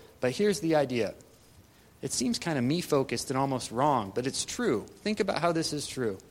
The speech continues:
To always obey God is to always act in your own best interest.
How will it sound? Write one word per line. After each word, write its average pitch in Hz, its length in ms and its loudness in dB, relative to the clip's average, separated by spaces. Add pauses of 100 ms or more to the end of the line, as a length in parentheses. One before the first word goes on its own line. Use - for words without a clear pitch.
(1400)
To 165 240 -2
always 214 580 6
obey 165 360 4
God 120 540 4 (920)
is 165 160 2
to 160 140 2
always 190 540 6
act 127 380 2
in 143 160 -4
your 147 160 -2
own 151 240 4
best 131 420 0
interest. 190 540 0